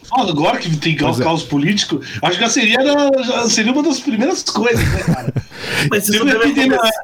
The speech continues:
Speaker 2: E essa
Speaker 1: Porra!
Speaker 2: parte a gente, a gente tá
Speaker 3: Mas
Speaker 2: tranquilo,
Speaker 3: isso
Speaker 2: cara.
Speaker 3: pode acontecer em cinco minutos.
Speaker 2: É, e a, e a gente tem muita experiência com isso, cara. Então acho que a gente, essa parte os brasileiros tão mais tranquilo. É, os
Speaker 3: É, a gente manda se fuder, faz um meme e um, um site fake news. Foda-se.
Speaker 2: <laughs> No sexto, o rio Eufrates seca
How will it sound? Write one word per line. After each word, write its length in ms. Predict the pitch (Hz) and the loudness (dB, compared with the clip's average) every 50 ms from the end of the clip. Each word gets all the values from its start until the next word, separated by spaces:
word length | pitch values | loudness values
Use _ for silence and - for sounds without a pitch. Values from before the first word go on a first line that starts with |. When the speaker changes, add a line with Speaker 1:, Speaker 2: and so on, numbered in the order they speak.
| - _ - | -10 _ -2
Speaker 2:
E 120 | 156 160 | 0 2
essa 160 | - 392 190 | 2 2 2
Speaker 1:
Porra! 120 | 160 349 403 | 2 2 2
Speaker 2:
parte 200 | - 175 - 196 | 2 2 2 2
a 20 | 180 | 0
gente, 160 | - - 135 147 - - | 0 -2 -2 -6 -4 -2
a 100 | 151 160 | 0 2
gente 140 | 180 185 | 2 2
tá 80 | - 220 | 2 0
Speaker 3:
Mas 80 | 202 - | 0 0
Speaker 2:
tranquilo, 280 | 208 190 160 - 190 | 0 0 2 0 0
Speaker 3:
isso 100 | 175 247 | 2 2
Speaker 2:
cara. 120 | 247 - 117 | 2 2 2
Speaker 3:
pode 100 | 247 240 | 2 2
acontecer 440 | - 233 220 226 220 196 - 226 233 | 0 2 2 2 2 2 2 2 2
em 300 | 254 262 262 247 233 202 | 4 4 4 4 2 2
cinco 300 | - - 254 262 269 277 | 0 -2 -2 0 2 2
minutos. 360 | 247 190 180 175 349 - - | 2 2 2 0 -2 0 0
Speaker 2:
É, 140 | 160 170 143 | 2 2 2
e 40 | 127 | 2
a, 40 | 117 156 | 0 0
e 100 | 170 143 | 2 2
a 40 | |
gente 120 | 131 170 - | 2 2 0
tem 80 | 202 | 0
muita 120 | 190 202 - | 0 0 0
experiência 400 | - - 190 147 147 - - - | 0 0 0 0 0 0 -2 -2
com 100 | - 117 | -2 -2
isso, 120 | 104 - | -2 0
cara. 160 | - 104 95 | 0 0 -2
Então 120 | 98 - 107 | 0 -2 -2
acho 100 | 104 - | -2 -2
que 60 | - | -2
a 40 | 135 | -2
gente, 100 | 120 - - - | -2 -2 -4 -4
essa 160 | 110 110 120 | -2 -2 0
parte 180 | 98 120 131 - | 0 -2 -2 -2
os 40 | 135 | -2
brasileiros 360 | 131 131 120 117 127 131 113 | -2 0 0 0 0 0 0
tão 100 | 156 147 | 0 0
mais 120 | 143 135 | 0 0
tranquilo. 400 | - 156 151 - - 110 95 92 - - - - - - | 0 -2 -4 -2 0 -2 -2 -2 -4 -8 -16 -14 -6 -2
É, 360 | 123 127 127 123 123 123 110 110 | 0 0 2 2 0 0 0 0
os 100 | 123 139 | 0 2
Speaker 3:
É, 240 | 147 151 151 143 123 | 4 4 4 2 2
a 60 | 113 | 0
gente 280 | - 131 139 - 160 139 | -2 -4 -4 -2 -2 0
manda 260 | 131 151 151 147 143 | 0 0 0 0 0
se 100 | - - | -2 -2
fuder, 220 | 170 - 156 156 151 | -2 0 0 0 0
faz 180 | 165 156 139 | 0 0 0
um 80 | 160 151 | 0 0
meme 380 | 139 139 147 156 175 180 180 185 | 2 2 2 2 2 2 2 2
e 280 | 175 165 156 160 160 | 2 2 2 2 2
um, 560 | 160 156 - - - - 151 147 - 175 - - | 2 0 0 0 0 -2 -2 0 -2 -2 -2 0
um 20 | |
site 260 | - 165 156 151 - | 0 0 0 -2 -2
fake 220 | - 151 151 139 165 | -2 -2 -2 -2 -2
news. 240 | 135 120 110 - 156 - | 0 0 0 -2 -4 -4
Foda-se. 440 | - 151 127 98 82 - - - - - 143 | -2 -2 -2 -2 -2 -4 -4 -4 -6 -8 -6
Speaker 2:
<laughs> 40 | - - | -2 0
No 120 | 180 196 | 0 2
sexto, 560 | - - - - 175 202 214 - - - 135 123 | 2 2 2 2 2 2 2 0 0 0 0 0
o 80 | 107 127 | 2 2
rio 160 | 120 139 156 165 | 2 2 2 2
Eufrates 380 | 156 - - 131 131 123 - | 0 0 -2 -2 -2 0 0
seca 440 | - - - 131 147 - - 196 196 | -2 0 0 0 -2 -2 -2 -4 -6